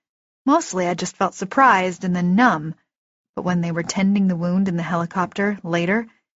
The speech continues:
now that was pain. They'd dug the bullet out with forceps,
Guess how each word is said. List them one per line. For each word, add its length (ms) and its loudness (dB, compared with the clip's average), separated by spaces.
now 200 -8
that 540 0
was 180 -10
pain. 500 -8
They'd 280 0
dug 260 4
the 80 2
bullet 340 2
out 160 2
with 120 -8
forceps, 680 -4